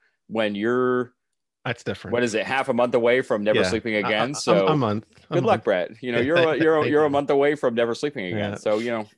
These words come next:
Speaker 2: Four weeks from tomorrow,
Speaker 1: Oh,
Speaker 2: as
Speaker 1: there
Speaker 2: we're
Speaker 1: we go.
Speaker 2: recording this.
Speaker 1: That's
Speaker 2: Um,
Speaker 1: awesome.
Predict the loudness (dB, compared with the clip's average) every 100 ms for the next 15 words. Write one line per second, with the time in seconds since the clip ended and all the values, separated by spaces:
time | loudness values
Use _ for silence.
0 | -20 -6 -2 -2 -4 -6 -8 -6 -4 -4
1 | -4 -8 -10 -16 _ _ -8 -6 -4 -2
2 | -2 -2 -4 -4 -8 -12 -16 -18 _ -6
3 | -2 -2 -2 -6